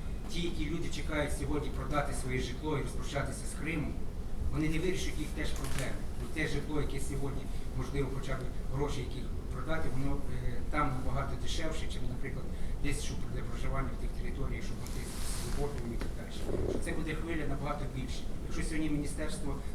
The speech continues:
соціальної політики декларує, що в них сім-вісім тисяч, е, зареєстрованих і там п'ять тисяч, е, крім цього, е, військових, то насправді по нашій оцінці ми вже проведемо, <clears throat> проводимо свою реєстрацію, більше п'ятнадцяти тисяч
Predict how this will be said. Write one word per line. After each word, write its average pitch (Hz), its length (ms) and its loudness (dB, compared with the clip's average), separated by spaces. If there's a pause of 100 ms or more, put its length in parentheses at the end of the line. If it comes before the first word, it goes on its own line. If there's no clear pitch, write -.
соціальної 147 380 0
політики 143 360 -2 (120)
декларує, 139 640 -2
що - 140 0
в 139 40 -2
них 139 120 -2
сім-вісім 139 500 -2 (100)
тисяч, - 340 -6
е, - 720 -4
зареєстрованих 131 800 0 (360)
і 143 60 -2 (140)
там 139 200 0
п'ять 135 180 -2
тисяч, 123 380 -2
е, 120 180 -2 (100)
крім 123 120 -2 (100)
цього, 117 420 -4 (800)
е, 113 120 -4
військових, 165 420 -2 (340)
то 131 80 -6
насправді 143 440 -2
по 139 140 -2
нашій 143 260 -2
оцінці 156 460 -2
ми 120 100 -2
вже 131 160 -4
проведемо, 139 580 2
<clears throat> - 20 0
проводимо 139 340 0
свою 151 260 -2
реєстрацію, 135 500 -2 (440)
більше 151 300 -2
п'ятнадцяти 135 560 -2 (100)
тисяч 127 320 -2